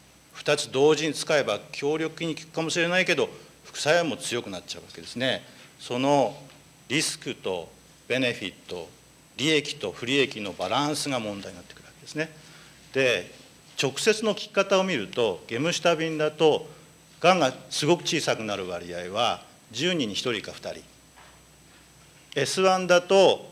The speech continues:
十人三人ぐらいぐっとちっちゃくなるって言われてるんですね。併用したらそれが四五人になります。確かに併用した方が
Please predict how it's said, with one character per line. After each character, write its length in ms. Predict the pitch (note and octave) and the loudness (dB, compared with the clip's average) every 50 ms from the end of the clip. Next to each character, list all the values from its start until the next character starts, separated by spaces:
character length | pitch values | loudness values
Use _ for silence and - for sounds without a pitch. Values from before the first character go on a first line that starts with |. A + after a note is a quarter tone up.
| - - | -18 -12
十 200 | B2 A#2 D3+ F3 | -6 -2 -2 0
人 200 | E3+ C#3 G#2+ G2+ | 0 0 -2 -2
三 280 | - - C#3+ D3 D#3 D#3 | -2 0 0 2 2 0
人 180 | D#3+ E3 E3 | -2 -2 2
ぐ 80 | D#3 D3 | 2 2
ら 100 | A#2 G2+ | 2 2
い 40 | F2+ | 0
ぐ 140 | - A#2 | -4 -8
っ 20 | C3+ | -6
と 160 | C3 D3 C3+ | -4 -6 -6
ち 120 | - - | -4 -6
っ 20 | - | -6
ち 120 | - - | -6 -8
ゃ 40 | G2 | -8
く 80 | - F#2 | -8 -10
な 100 | F2+ D#2+ | -14 -14
る 40 | |
っ 40 | D2+ | -14
て 220 | - - - - - | -16 -20 -20 -20 -20
言 40 | |
わ 60 | - - | -20 -20
れ 80 | - | -20
て 100 | - - | -20 -20
る 40 | - | -20
ん 40 | - | -18
で 40 | - | -16
す 100 | - - | -12 -8
ね。 180 | A#2 C3+ C#3+ - - - - - - - - - - - | -8 -8 -8 -10 -16 -20 -20 -20 -20 -20 -20 -20 -10 -2
併 200 | - D3 E3 F3 | 2 4 6 8
用 120 | F#3 F3+ | 8 6
し 80 | E3+ F3 | 6 4
た 120 | - F#3+ | 4 4
ら 120 | E3 B2+ G#2+ | 4 4 4
そ 100 | - A#2 | 0 -4
れ 60 | A2+ | -6
が 100 | G#2 G#2 | -4 -4
四 140 | - - B2 | -4 -4 -2
五 160 | B2+ C3 C#3 | -2 -2 0
人 140 | C#3 C#3 C3+ | 0 -2 -2
に 60 | B2 | -2
な 120 | A#2+ A2 | -4 -4
り 80 | G#2 G2 | -6 -6
ま 140 | G2 G#2 F#2+ | -8 -12 -12
す。 160 | - - - - - - - - | -14 -16 -16 -20 -20 -14 -2 0
確 400 | G#3+ A#3 - - - - - - | 0 0 0 -2 -6 -10 -8 -4
か 120 | - A#3 | -2 -2
に 220 | A3+ G#3 E3+ - - - - - - - - | 0 -2 -4 -4 -6 -12 -20 -20 -14 -4 0
併 140 | C3 C3+ | 4 4
用 100 | C3+ B2 | 4 4
し 80 | A#2 - | 2 2
た 120 | - B2 | 0 0
方 220 | A#2+ C#3 A#2+ F#2+ F2+ | 2 2 0 0 0
が 340 | F#2+ A#2+ C3 A2 F#2+ - | 2 2 2 2 0 -4